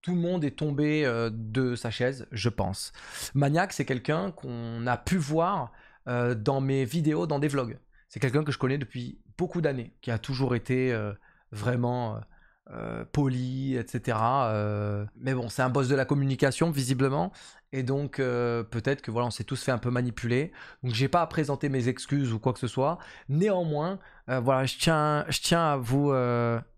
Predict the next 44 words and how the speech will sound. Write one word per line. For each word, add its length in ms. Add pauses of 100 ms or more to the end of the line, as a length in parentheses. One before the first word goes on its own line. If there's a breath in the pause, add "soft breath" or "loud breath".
(540)
je 80
tiens 200
à 40
vous, 360
euh, 580
montrer 320
patte 200
blanche 320
sur 140
le 80
fait 260
que, 580 (540 soft breath)
bah, 120
je 80
sais 100
pas, 160
je 80
me 80
suis 160
fait 160
leurrer 320
un 100
petit 120
peu, 220
euh, 360 (540 soft breath)
par, 280
euh, 220
par 160
sa 260 (220)
belle 260
petite 340
bouille. 340 (180)
Voilà, 320 (140)
si 160
je 80
peux, 320
si 120
je 80
puis 140
dire. 260 (1040 soft breath)
Encore 320
une 100
petite 280
connotation 680